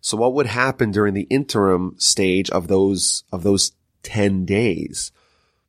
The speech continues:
So the Ram tells us, this is in the Laws of Shemitah, chapter ten, law number fourteen, that from Rosh Hashanah, the first day of the Jubilee year, until Yom Kippur, the tenth day,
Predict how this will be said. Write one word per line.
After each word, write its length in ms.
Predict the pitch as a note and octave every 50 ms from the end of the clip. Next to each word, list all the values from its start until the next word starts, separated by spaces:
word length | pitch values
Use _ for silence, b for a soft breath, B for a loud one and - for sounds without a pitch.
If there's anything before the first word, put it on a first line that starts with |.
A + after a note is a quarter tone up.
| _ _ _ _ _ _ _ _ _ _ _ _ _
So 320 | - - - A#2 G#2 G#2 G2+
the 80 | A2
Ram 240 | G2 G#2+ A2+ B2 C3
tells 280 | - F3 G#3+ A3+ D#3+ A2
us, 500 | G2+ E2 F2 A2+ - - - - - - _ _ _
this 200 | - G2 - -
is 160 | G#2 G2 F2+ F#2
in 260 | F#2+ F#2 F2+ E2 - _
the 60 | - F2+
Laws 300 | E2+ F#2 F#2+ F#2+ F#2+ F2
of 80 | E2
Shemitah, 460 | - - - G#2 G2 - - F#2+ F2+ E2+
chapter 300 | - - F2+ - - F#2
ten, 400 | - - - G2 F2+ F2+ E2+ E2 - _ _ _ _ _ _ _ -
law 280 | F#2 F#2+ F#2+ F#2 E2+
number 260 | F#2+ F#2 F#2 E2+ D#2+
fourteen, 600 | F#2 - - F#2+ G2 - - A#3+ B3 A3 G3 G#3 G#3+ - - _ _ _ B B B B B B B B B
that 140 | C3 B2+ B2+
from 480 | - - - D#3 E3 F#3+ A3 A#3+ A#3+
Rosh 400 | A3 G#3+ G#3 F3+ F#3 F#3 F3 -
Hashanah, 340 | A#3 A3+ B3 G3 G#2 E2+ - _ _ _ _ _ _ _ _ _ _ _ _
the 60 | -
first 280 | - - A#2+ B2+ - -
day 140 | - G2+ G2
of 140 | F#2+ E2
the 80 | F2+ F#2+
Jubilee 560 | E2 F#2 G2+ E2+ F#2 F2 F#2 F2+ E2+ - - _
year, 440 | - F#2 F2 F#2 F2+ D2+ - - - _ _ _
until 240 | - B2+ - - F#3+
Yom 100 | F#3+ -
Kippur, 180 | - G3 - C3
the 100 | - -
tenth 320 | - - B2+ C#3+ F3+ -
day, 280 | - A3 A3+ B3+ B3+